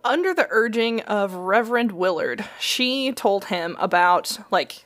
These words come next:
in the same conversation after she admitted all of that, she said, "Also, the reason that I'm acting the way I am is because this older lady that is here in this village made me do it. She's bewitched me because she is a witch.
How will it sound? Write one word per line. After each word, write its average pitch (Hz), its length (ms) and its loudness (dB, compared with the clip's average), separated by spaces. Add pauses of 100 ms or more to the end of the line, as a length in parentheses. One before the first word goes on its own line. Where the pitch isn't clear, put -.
(100)
in 226 140 2
the 202 100 -4
same 196 300 0
conversation 180 680 0
after 175 220 -2
she 185 140 -4
admitted 175 340 0
all 165 140 4
of - 80 -6
that, 175 240 0
she 214 100 -6
said, 185 300 0
"Also, 247 360 0
the 175 120 -6
reason 277 380 -2
that 220 120 4
I'm 185 260 2
acting 220 380 -2
the 208 100 -2
way 202 140 2
I 180 120 4
am 180 440 -4
is 165 140 -10
because 180 340 -6
this 226 220 0 (100)
older 233 400 4
lady 185 540 -2 (240)
that 208 240 0 (100)
is 190 220 2
here 175 520 -2
in 196 180 -2
this 190 260 -2
village 170 640 -2 (420)
made 208 320 2
me 208 140 2
do 196 260 4
it. - 180 -2 (140)
She's 226 320 -2
bewitched 196 560 0
me 190 240 -2
because 196 320 0
she 294 300 2
is 185 160 0
a 269 120 6
witch. - 600 0